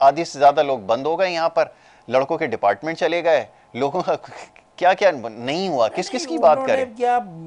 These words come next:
Speaker 2: सारे अपने, देखे ना, यहाँ सबसे बड़ी खराबी है, चाहे वो
Speaker 1: हम्म।
Speaker 2: रमीज राजा हो या जका अशरफ हो
Speaker 1: हम्म।
Speaker 2: या सोने, अपने शेट्टी, सेठी साहब हो,
Speaker 1: जी।
Speaker 2: जब कोई आता है, वो अपनी एक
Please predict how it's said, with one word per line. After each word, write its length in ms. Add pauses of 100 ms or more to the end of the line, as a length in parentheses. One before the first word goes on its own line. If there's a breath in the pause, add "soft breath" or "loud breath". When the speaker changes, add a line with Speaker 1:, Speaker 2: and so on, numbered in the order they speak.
(460)
Speaker 2:
सारे 540
अपने, 320
देखे 220
ना, 100
यहाँ 220
सबसे 360
बड़ी 160
खराबी 400
है, 60
चाहे 160
वो 60
Speaker 1:
हम्म। 100
Speaker 2:
रमीज 220
राजा 280
हो 200
या 200
जका 300
अशरफ 340
हो 280
Speaker 1:
हम्म। 280
Speaker 2:
या 60
सोने, 400
अपने 260
शेट्टी, 400
सेठी 300
साहब 280
हो, 80
Speaker 1:
जी। 200 (440 soft breath)
Speaker 2:
जब 320
कोई 180
आता 280
है, 120
वो 120
अपनी 540
एक 180